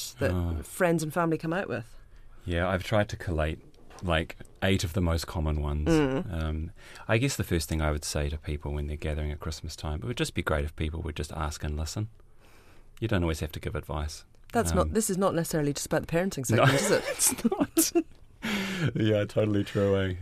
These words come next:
Speaker 1: Yes.
Speaker 2: Um, so, yeah, I mean, essentially, parents often will share with me the things that are said to them. The most classic one, and this one actually, um, commonly comes from G Ps.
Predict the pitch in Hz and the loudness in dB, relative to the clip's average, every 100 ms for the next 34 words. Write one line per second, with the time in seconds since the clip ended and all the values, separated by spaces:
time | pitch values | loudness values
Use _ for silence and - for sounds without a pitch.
0 | 113 - 165 147 123 110 104 101 104 - | -6 -2 0 2 6 6 8 4 0 -6
1 | - - - - 110 120 107 104 101 - | -8 -8 -8 -10 -2 4 6 4 0 -2
2 | 104 98 85 80 87 - 90 90 87 - | 2 4 4 2 -2 -2 0 2 2 0
3 | 92 - 82 82 78 - 113 92 82 85 | -2 -2 -2 -2 -4 -2 0 2 2 -2
4 | - 82 80 78 - 80 78 - 76 76 | 0 -2 -2 -2 -2 -2 -2 -4 -2 -2
5 | 76 - - - - 80 80 78 73 73 | -6 -10 -20 -12 -6 -4 -2 -4 -4 -4
6 | 76 76 73 76 - - - - 82 - | -2 -4 -4 -8 -12 -20 -10 -6 -4 -4
7 | 78 76 76 90 95 101 101 - - 98 | -8 -6 -6 -2 0 2 0 0 0 0
8 | - - 82 107 139 151 131 - - 90 | -2 -4 -2 -2 -4 -2 -2 -2 -4 -4
9 | 90 - 87 85 82 - - - - - | -4 -6 -4 -2 -4 -6 -12 -20 -14 -2
10 | 107 98 90 - 87 82 82 80 82 78 | 2 4 2 2 -2 -2 -4 -4 -4 -4
11 | - 95 78 - | -4 -4 -6 -8